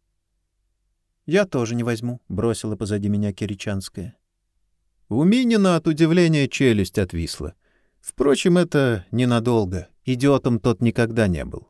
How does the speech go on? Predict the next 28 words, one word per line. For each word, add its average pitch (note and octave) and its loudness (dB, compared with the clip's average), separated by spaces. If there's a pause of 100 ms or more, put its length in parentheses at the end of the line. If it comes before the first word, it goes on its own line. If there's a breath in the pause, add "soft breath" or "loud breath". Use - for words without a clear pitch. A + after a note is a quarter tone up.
(400)
Светка B3 -4
с - -10
непониманием A#2 -2
уставилась B2+ -6
на G2+ 0
Юльку G#2 -4
и - -10
меня. A2+ -6 (920)
«Ребята, C#3+ 0
вы C3 0
чего?» — A#3+ 0 (220 loud breath)
завозмущался A2+ -2
Игорь. E2+ -6 (200 loud breath)
«Это D3 0
же E3 2
перуны. F#3+ 0 (280)
Все C3+ -2
гвардейцы C#3 0
мечтают. C3+ -2 (380)
Да F#2+ 2
и F#3+ 2
неудобны D3+ 4
мономахи B2 2
для A2 0
пилотов. A2 0 (160 soft breath)
Слишком C#3+ 0
тяжелые, A2+ 2
массивные. G2+ -2